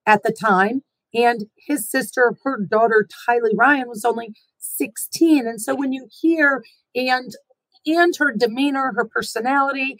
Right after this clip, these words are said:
she got married in Hawaii after they went missing. There's footage of that. She looks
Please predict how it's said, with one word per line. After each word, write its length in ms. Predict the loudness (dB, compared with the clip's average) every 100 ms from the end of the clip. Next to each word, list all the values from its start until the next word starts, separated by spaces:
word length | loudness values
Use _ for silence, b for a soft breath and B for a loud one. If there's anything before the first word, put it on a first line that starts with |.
| b b
she 180 | -6 0
got 200 | 4 4
married 400 | 2 -2 0 2
in 120 | 2
Hawaii 600 | 2 2 4 4 4 4
after 340 | 4 2 2 0
they 140 | 2
went 280 | 0 -2 -6
missing. 560 | -4 -2 -2 -2 -6 -2
There's 300 | 0 0 -4 -6
footage 420 | -4 -4 -6 -10
of 160 | -10 -2
that. 340 | -2 -2 -4
She 300 | -8 -8 -4
looks 600 | 0 4 2 0 -14 -16